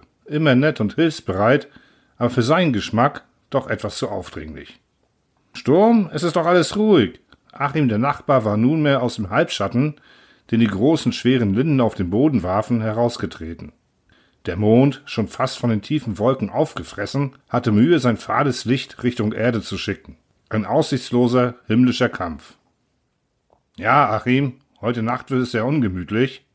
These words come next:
„Ach, Nachbar, schmeiß mir doch mal ein paar Seiten vom siebten Buch Moses rüber.“ „Vom siebten Buch Moses?“ Der alte Mann konnte seine Verwunderung kaum verbergen. „Wie kommst denn darauf?“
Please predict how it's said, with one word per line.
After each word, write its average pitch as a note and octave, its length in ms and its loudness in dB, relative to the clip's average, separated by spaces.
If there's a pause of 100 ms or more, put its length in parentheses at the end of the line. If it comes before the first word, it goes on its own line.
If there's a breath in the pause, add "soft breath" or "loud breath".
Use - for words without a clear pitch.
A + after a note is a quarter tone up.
(720 soft breath)
„Ach, D#3 240 -2
Nachbar, E3 640 2
schmeiß E3 420 -4
mir F#3 60 -2
doch F3 120 -2
mal D#3+ 100 0
ein D#3 100 -2
paar C#3 160 -4
Seiten D3 420 -2
vom D3 220 -2
siebten D3+ 400 -2
Buch C#3+ 180 -4
Moses E3 460 0
rüber.“ A#2+ 480 0 (960)
„Vom F#2 240 -10
siebten B2+ 380 0
Buch G#2 180 -2
Moses?“ D3+ 800 0 (560)
Der E2+ 140 -8
alte A#2+ 220 -2
Mann A#2+ 260 -2
konnte A#2+ 240 -2
seine G#2 200 -2
Verwunderung B2 600 -2
kaum G#2 240 -4
verbergen. G2 560 -2 (440)
„Wie G#2+ 100 -18
kommst G#2+ 320 -2
denn G#2+ 140 0
darauf?“ G#2 600 0